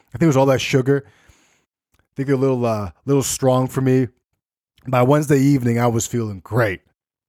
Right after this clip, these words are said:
Let me tell you what, I was feeling great. Then we also got a, I think it's called a grenade or something like that from Tropical Isle. It was,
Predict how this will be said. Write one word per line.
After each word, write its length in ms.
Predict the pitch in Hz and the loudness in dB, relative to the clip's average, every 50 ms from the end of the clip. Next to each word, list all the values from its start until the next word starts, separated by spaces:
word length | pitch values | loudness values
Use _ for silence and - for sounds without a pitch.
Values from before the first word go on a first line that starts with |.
| _ _ | _ _
Let 120 | 110 113 | -4 -4
me 40 | 113 | -2
tell 280 | 107 - 120 113 110 107 | 0 2 2 2 2 2
you 120 | 107 101 | 2 2
what, 140 | 101 98 90 | 0 0 -2
I 40 | 80 | -4
was 120 | 82 - | -8 -4
feeling 240 | - 120 110 104 95 | -2 -2 -2 -2 -2
great. 380 | 87 101 117 107 92 80 - _ _ _ _ | -2 -2 -2 0 -2 -4 -8 _ _ _ _
Then 100 | - 113 | -2 0
we 60 | 127 | 2
also 260 | 143 156 151 - 165 131 | 2 2 2 0 0 0
got 240 | 113 117 107 107 | 0 0 -2 -2
a, 240 | 104 92 85 80 - - _ _ _ _ - | -2 -4 -6 -8 -12 -16 _ _ _ _ -12
I 40 | - | -6
think 160 | - 196 - | -4 -4 -4
it's 140 | - - - | -4 -6 -4
called 400 | - 123 104 95 92 90 - _ _ _ _ _ _ _ _ | -2 -2 0 0 -2 -6 -8 _ _ _ _ _ _ _ _
a 100 | 117 110 | -4 -2
grenade 680 | 92 107 101 90 90 92 92 92 101 113 127 147 151 151 - _ _ _ _ _ _ _ _ _ _ _ | 0 -2 -2 -2 -2 -2 -2 0 2 2 2 2 0 -2 -8 _ _ _ _ _ _ _ _ _ _ _
or 100 | - 104 | -10 -6
something 260 | - 139 131 135 131 | -4 -4 -2 0 0
like 160 | 131 127 - | 0 0 0
that 200 | - 135 131 127 | 0 0 0 0
from 120 | - 104 95 | -2 -6 -2
Tropical 440 | - 117 107 - - - - 101 - | 0 0 0 0 -2 -4 -4 -4 -2
Isle. 380 | 98 101 104 110 120 123 120 - _ _ _ _ _ _ _ _ _ _ _ _ _ _ _ _ _ _ _ - | 0 0 0 0 0 -2 -4 -8 _ _ _ _ _ _ _ _ _ _ _ _ _ _ _ _ _ _ _ -4
It 60 | 110 | -2
was, 320 | 101 101 95 85 - - | -2 0 -2 -4 -6 -10